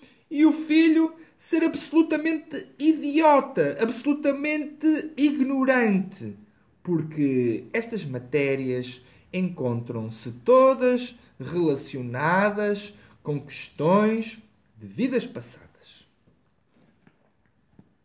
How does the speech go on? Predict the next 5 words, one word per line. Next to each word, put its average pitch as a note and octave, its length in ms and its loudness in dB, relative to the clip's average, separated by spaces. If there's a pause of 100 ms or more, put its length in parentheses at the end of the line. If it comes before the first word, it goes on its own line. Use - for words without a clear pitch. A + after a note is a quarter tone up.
(1040)
E F#4+ 120 -8
mais, E3 500 -6 (380)
uma E3 260 -2
pequena G3+ 480 -4
nota. D3+ 580 -6